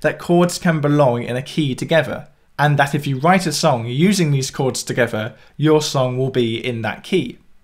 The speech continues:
McCartney in particular seems to have a good grip on this concept. When he described the writing process of Michelle,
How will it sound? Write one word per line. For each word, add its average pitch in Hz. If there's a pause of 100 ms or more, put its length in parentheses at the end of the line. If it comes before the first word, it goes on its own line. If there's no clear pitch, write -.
(720)
McCartney 202
in 160
particular 151
seems 196
to 190
have 175
a 170
good 151
grip 170
on 127
this 120
concept. - (600)
When 165
he 196
described 160
the 131
writing 135
process 120
of -
Michelle, 117